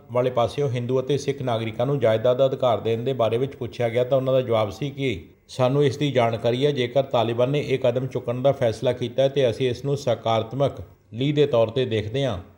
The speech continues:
ਕੁਝ ਦਿਨ ਪਹਿਲਾਂ ਭਾਰਤੀ ਵਿਦੇਸ਼ ਮੰਤਰਾਲੇ ਵਿੱਚ ਅਫਗਾਨ ਸੰਬੰਧੀ ਮਾਮਲਿਆਂ ਨੂੰ ਦੇਖਣ ਵਾਲੇ ਕੁਝ ਅਧਿਕਾਰੀਆਂ ਨੇ ਨਵੀਂ ਦਿੱਲੀ ਸਥਿਤ ਅਫਗਾਨੀ ਅੰਬੈਸੀ ਦਾ ਦੌਰਾ ਕੀਤਾ ਸੀ। ਇਹ ਅੰਬੈਸੀ ਕੁਝ ਮਹੀਨੇ ਪਹਿਲਾਂ ਬੰਦ ਕਰ ਦਿੱਤੀ ਗਈ ਸੀ।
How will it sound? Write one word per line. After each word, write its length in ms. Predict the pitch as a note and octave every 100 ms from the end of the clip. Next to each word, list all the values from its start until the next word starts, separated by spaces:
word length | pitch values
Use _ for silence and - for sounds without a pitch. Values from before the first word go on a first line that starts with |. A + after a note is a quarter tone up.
| _ _ -
ਕੁਝ 120 | C#3
ਦਿਨ 160 | D3+ D3
ਪਹਿਲਾਂ 260 | B2 C#3
ਭਾਰਤੀ 380 | D3 C3+ A2 C#3
ਵਿਦੇਸ਼ 380 | C3+ B2 C3 C#3
ਮੰਤਰਾਲੇ 420 | A#2+ A2+ A2+ A#2+
ਵਿੱਚ 180 | C3 C#3+
ਅਫਗਾਨ 580 | B2 A#2 A2 A2+ C3 C#3 - _ _
ਸੰਬੰਧੀ 400 | - B2+ C3 D3
ਮਾਮਲਿਆਂ 360 | C3 A2+ B2
ਨੂੰ 120 | C3+ B2+
ਦੇਖਣ 260 | A#2+ -
ਵਾਲੇ 200 | B2 B2+
ਕੁਝ 240 | C#3 C3+ C#3
ਅਧਿਕਾਰੀਆਂ 420 | C3 - A2+ A2+
ਨੇ 80 | C3+
ਨਵੀਂ 240 | C3+ A2+
ਦਿੱਲੀ 260 | A2+ B2+ B2+
ਸਥਿਤ 360 | - C#3 C#3 - - _ _ _ -
ਅਫਗਾਨੀ 500 | A2+ A2 A#2+ C#3+ C#3+
ਅੰਬੈਸੀ 380 | A#2 A#2+ -
ਦਾ 120 | C3+ C3+
ਦੌਰਾ 220 | A2+ A#2
ਕੀਤਾ 340 | A2 A2 A#2
ਸੀ। 180 | A#2 D3+
ਇਹ 200 | - B2+
ਅੰਬੈਸੀ 420 | B2+ A2 A2+ - C#3
ਕੁਝ 200 | C#3+ C#3
ਮਹੀਨੇ 280 | C3 A2 A2
ਪਹਿਲਾਂ 280 | A#2 C#3
ਬੰਦ 240 | B2+ A2+ B2
ਕਰ 160 | B2
ਦਿੱਤੀ 340 | G#2 G#2+ A2+ G#2+
ਗਈ 140 | A2
ਸੀ। 300 | G#2+ D3 G2